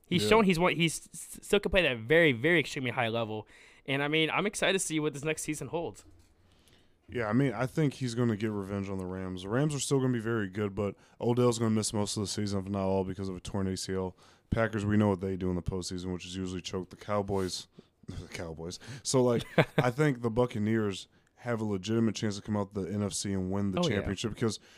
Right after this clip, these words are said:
Speaker 2: you're gonna bring back Mike Evans. Chris Godwin's gonna come back. I saw his post yesterday. Leonard Fournette, also, you made a point before the show. I believe he's gonna come back. Rob Gronkowski.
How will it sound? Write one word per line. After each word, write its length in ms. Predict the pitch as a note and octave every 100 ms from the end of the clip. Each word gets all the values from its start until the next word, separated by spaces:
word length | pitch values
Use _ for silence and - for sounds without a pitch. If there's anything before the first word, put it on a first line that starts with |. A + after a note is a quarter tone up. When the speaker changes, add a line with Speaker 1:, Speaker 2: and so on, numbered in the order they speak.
| -
Speaker 2:
you're 100 | G#2+
gonna 120 | A#2+
bring 220 | A2+ A#2+
back 220 | A2 G#2 G#2
Mike 240 | F#2+ F2+
Evans. 260 | F2 E2+ -
Chris 220 | B2 A2
Godwin's 360 | A2 G#2 G2
gonna 160 | F#2+ F2+
come 220 | - F#2
back. 220 | F2+ F2
I 160 | D#2+ F#2+
saw 260 | F#2 G#2 F#2
his 160 | F#2
post 260 | - F#2 F#2
yesterday. 460 | F2+ - E2+ E2 - - - -
Leonard 300 | A2 C3 D3
Fournette, 500 | - C3+ A2+ B2+ A#2+
also, 260 | G2+ G#2 A2
you 60 |
made 100 | A2
a 60 | G2+
point 240 | - G#2
before 160 | F#2+ G#2
the 80 | F2+
show. 300 | - G2 F#2
I 80 | G2+
believe 260 | A2 G#2+
he's 300 | F#2 A#2 A#2
gonna 180 | G#2 F#2
come 180 | - F#2+
back. 140 | F2+ E2+
Rob 360 | G2 G#2 G2 F#2+
Gronkowski. 560 | F2+ - F#2+ - D#2+